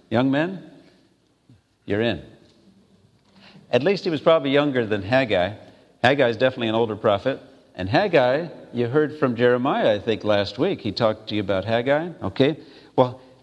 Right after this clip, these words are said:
Zechariah is a contemporary. He's coming along about five twenty B C. It's kind of amazing. We know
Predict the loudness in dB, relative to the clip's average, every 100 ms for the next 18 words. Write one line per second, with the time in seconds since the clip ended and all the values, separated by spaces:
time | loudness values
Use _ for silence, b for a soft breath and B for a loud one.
0 | 0 2 2 2 2 2 2 0 0 0
1 | 0 0 0 0 2 0 0 -2 2 0
2 | 2 0 2 2 2 0 0 2 2 0
3 | -4 -2 0 0 -2 -2 -2 -2 0 0
4 | 2 2 -2 -2 -2 0 0 2 0 -4